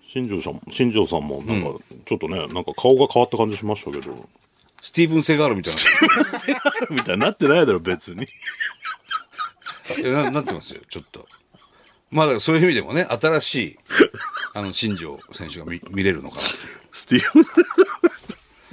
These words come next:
Speaker 2: スティーブン・セガールみたいになってるでしょ。
Speaker 1: わかんないけど、スティーブン・セガールみたいにしてくださいってあんまね、言わないんじゃないの？
Speaker 2: これ、その、スティーブン・セガールの写真持ってって、みたいな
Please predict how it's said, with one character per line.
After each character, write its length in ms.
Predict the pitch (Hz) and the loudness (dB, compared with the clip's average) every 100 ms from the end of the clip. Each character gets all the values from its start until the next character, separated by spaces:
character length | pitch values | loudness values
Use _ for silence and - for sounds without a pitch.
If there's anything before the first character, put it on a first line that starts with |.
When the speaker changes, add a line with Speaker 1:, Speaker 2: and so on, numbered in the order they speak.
| - - 160 - - - | -20 -16 -16 -16 -18 -18
Speaker 2:
ス 80 | - | -6
テ 100 | 131 | -4
ィ 20 | |
ー 40 | 117 - | -4 -2
ブ 60 | 156 | 2
ン・ 20 | |
セ 20 | |
ガ 100 | 156 | 2
ー 40 | 131 | 2
ル 60 | |
み 80 | 95 | 0
た 80 | 87 | -4
い 20 | |
に 40 | 104 | -4
な 60 | |
っ 20 | |
て 60 | 120 - | -4 -6
る 60 | - | -6
で 60 | |
し 100 | - | 2
ょ。 40 | 143 | 4
Speaker 1:
わ 100 | 165 | 6
か 140 | 220 | 6
ん 40 | 208 | 6
な 80 | |
い 20 | 151 | 6
け 60 | |
ど、 40 | 113 | 4
ス 140 | - | 0
テ 80 | 208 | -4
ィ 60 | 208 | -2
ー 20 | |
ブ 80 | 208 | 0
ン・ 120 | 208 | 0
セ 140 | 202 | 4
ガ 100 | 196 | 6
ー 60 | 208 | 6
ル 60 | 151 | 6
み 80 | |
た 60 | 123 | 4
い 40 | |
に 60 | 110 | 2
し 60 | - | 2
て 80 | |
く 80 | 127 | 4
だ 80 | 135 | 6
さ 60 | 131 | 4
い 20 | |
っ 40 | |
て 60 | 92 | 2
あ 40 | |
ん 40 | 113 | -2
ま 80 | |
ね、 220 | 113 113 98 | -2 -4 -6
言 320 | 85 120 135 | -6 -4 2
わ 120 | 185 | 2
な 120 | 196 | 2
い 60 | 101 | 0
ん 20 | |
じ 60 | 73 | -4
ゃ 40 | |
な 60 | 78 | -10
い 40 | 80 - | -12 -14
の？ 80 | - | 0
Speaker 2:
こ 100 | 165 | 2
れ、 160 | 165 - | 2 0
そ 140 | 123 135 | -4 -2
の、 120 | 127 | -2
ス 100 | - | -2
テ 80 | 180 | 0
ィ 40 | |
ー 20 | |
ブ 80 | 180 | 2
ン・ 20 | |
セ 100 | 175 | 4
ガ 100 | 180 | 4
ー 20 | 185 | 4
ル 60 | |
の 280 | 139 101 87 | 4 0 -6
写 160 | - 131 | -6 -4
真 220 | - 160 | -2 0
持 100 | 156 | 0
っ 20 | |
て 160 | 147 170 | 2 0
っ 20 | |
て、 260 | 156 107 87 92 | 0 -2 -2 -6
み 100 | 82 | -10
た 100 | 85 | -10
い 80 | 80 | -12
な 160 | 73 | -16